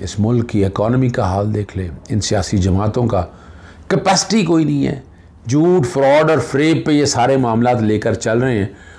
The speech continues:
और उसका नुक्ता नज़र जो बनाया उन्होंने, आप समझ सकते हैं क्या है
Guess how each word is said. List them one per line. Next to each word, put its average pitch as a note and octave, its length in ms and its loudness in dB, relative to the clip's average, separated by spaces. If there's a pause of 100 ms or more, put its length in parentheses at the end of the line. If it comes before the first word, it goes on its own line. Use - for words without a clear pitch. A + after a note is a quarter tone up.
(200)
और D3 80 0
उसका D#3 220 0
नुक्ता D#3 460 0
नज़र C#3+ 320 2
जो D3 100 2
बनाया A#2 440 2
उन्होंने, A#2+ 420 0 (360)
आप G#2 160 0
समझ A2+ 320 -2
सकते C3 300 -4
हैं E3 180 -2
क्या B2 200 0
है B2 280 -2